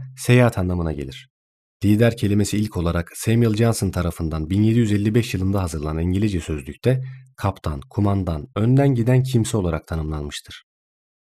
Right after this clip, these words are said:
Tanımlara baktığımızda yol gösterme, yön gösterme gibi kavramların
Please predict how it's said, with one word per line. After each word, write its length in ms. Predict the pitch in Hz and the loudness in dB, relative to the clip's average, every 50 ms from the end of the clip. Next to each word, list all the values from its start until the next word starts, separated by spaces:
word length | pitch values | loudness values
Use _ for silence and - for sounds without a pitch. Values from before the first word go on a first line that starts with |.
| _ _ _ _ _ - | _ _ _ _ _ -2
Tanımlara 420 | - 123 127 131 139 135 135 110 | 2 4 4 4 6 4 4 2
baktığımızda 680 | 95 87 - - - 85 80 80 73 - - 92 110 - - - - - _ _ | 2 -2 -4 -6 -6 -4 -4 -4 -6 -4 -4 -4 -4 -6 -8 -16 -20 -20 _ _
yol 220 | 95 101 104 110 98 | 2 4 4 4 2
gösterme, 600 | 98 87 82 - - - 80 78 - 73 69 64 - _ _ - | 2 0 -2 -2 -6 -6 -8 -8 -6 -8 -10 -12 -14 _ _ 2
yön 180 | 95 117 120 | 4 4 4
gösterme 520 | 107 104 101 - - - 110 107 113 117 107 | 4 4 2 0 0 0 0 2 2 2 0
gibi 200 | 85 82 80 - | 0 -2 -4 -4
kavramların 680 | - 85 80 76 78 78 78 80 82 95 120 135 | -6 -6 -6 -4 -4 -4 -2 -2 0 2 2 0